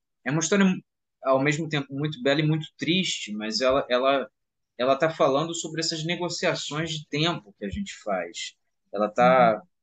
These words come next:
Speaker 1: fazendo uma pergunta que eu acho que o Saturno também vai fazer essa pergunta pra gente, né? Que qual é o tempo que a gente quer, que a gente escolhe marcar e pautar a nossa vida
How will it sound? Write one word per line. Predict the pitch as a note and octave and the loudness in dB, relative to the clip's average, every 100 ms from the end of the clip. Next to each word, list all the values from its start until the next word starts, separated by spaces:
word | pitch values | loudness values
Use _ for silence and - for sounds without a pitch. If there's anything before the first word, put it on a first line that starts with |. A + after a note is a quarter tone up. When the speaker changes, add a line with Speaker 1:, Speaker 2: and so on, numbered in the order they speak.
| _ _ | _ _
Speaker 1:
fazendo | - B2 D3 | -2 0 2
uma | E3 D#3+ | 0 2
pergunta | D#3 B2 D#3 D#3+ | 2 2 -2 -6
que | E3 | -2
eu | D#3 | -2
acho | D#3 | -2
que | - | -4
o | |
Saturno | - D3+ - G#3+ G#3 | -2 -2 2 0 0
também | - B2 A#2+ | -2 -2 -2
vai | A#2+ A2 | -4 -8
fazer | B2 G2 G#2 | -8 -6 -6
essa | G2+ G#2+ | -8 -6
pergunta | G#2 G2+ G#2 G2 | -4 -4 -4 -6
pra | F#2+ F#2 | -8 -8
gente, | F2+ G#2+ C#3 D#3 - F#2+ | -6 -4 -4 -6 -10 -6
né? | G#2+ A#2 | -6 -6
Que | A#2+ A2+ - _ _ | -12 -14 -16 _ _
qual | - C#3 C#3+ | 2 4 6
é | C#3+ | 4
o | F3 F3 | 2 0
tempo | D3 E3 E3 - | -2 -2 -4 -4
que | |
a | D3 | -4
gente | C#3+ - - | -4 -10 -14
quer, | - B2+ C3+ - | 0 2 2 0
que | B2+ | -6
a | |
gente | B2+ C3+ | -4 -4
escolhe | - - C#3 D#3 D3 B2+ | -4 0 4 4 4 0
marcar | C#3+ C#3 - - B2 D3 D3+ _ _ | 0 0 -4 2 4 4 -2 _ _
e | - | -18
pautar | - D3 C#3 - C3+ | 2 2 2 2 0
a | D3 | 0
nossa | D3 - D#3+ | -4 -4 -6
vida | A#2 A#2+ C#4+ - F2+ | -6 -10 -6 -6 -6